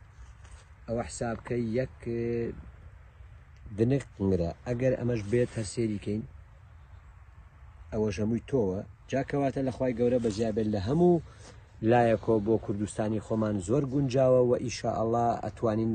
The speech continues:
بەم شێوازە لە خۆمان و لە کوردستانی نەبڕین ئەو جێگرەوەی قنگرەوە. ئەگەر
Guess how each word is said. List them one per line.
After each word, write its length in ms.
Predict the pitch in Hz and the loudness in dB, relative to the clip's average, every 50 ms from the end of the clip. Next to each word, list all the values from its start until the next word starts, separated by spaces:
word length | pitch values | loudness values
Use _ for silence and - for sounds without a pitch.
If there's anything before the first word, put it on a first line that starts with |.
| 98 | 0
بەم 140 | 110 139 156 - - | 0 0 0 0 -2
شێوازە 520 | - 143 131 131 127 123 113 127 131 131 127 123 - - - - - - - 110 | 0 2 4 4 4 2 2 2 2 2 2 0 -4 -12 -16 -16 -12 -6 -2 0
لە 80 | 113 117 - | 0 0 0
خۆمان 360 | - 131 123 117 117 113 110 113 | 2 4 4 4 4 4 2 2
و 100 | 113 110 113 | 2 2 0
لە 40 | 107 - | 0 -2
کوردستانی 500 | - 110 110 104 - - 113 107 113 110 107 107 | -2 -2 -2 -2 -2 -2 0 0 0 0 2 2
نەبڕین 360 | 127 139 139 139 143 147 143 - | 2 2 2 2 2 0 0 0
ئەو 100 | 135 139 123 | 0 -2 0
جێگرەوەی 420 | 117 135 123 123 131 131 131 127 123 - | 0 0 0 0 0 2 2 0 0 -2
قنگرەوە. 380 | - 127 127 120 123 120 127 - - | -4 -2 0 2 4 4 4 4 2
ئەگەر 200 | 131 123 139 139 | 0 0 0 0